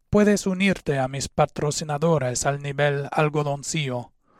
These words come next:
una parte fundamental de la comunidad que me ayuda a seguir compartiendo estas historias.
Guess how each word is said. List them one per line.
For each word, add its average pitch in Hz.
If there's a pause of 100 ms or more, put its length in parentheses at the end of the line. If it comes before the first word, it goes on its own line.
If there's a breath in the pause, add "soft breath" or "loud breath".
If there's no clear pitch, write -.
(160 soft breath)
una 208
parte 208
fundamental 202
de 180
la 143
comunidad 151
que 147
me 131
ayuda 151
a 131
seguir 160
compartiendo 156
estas 123
historias. 143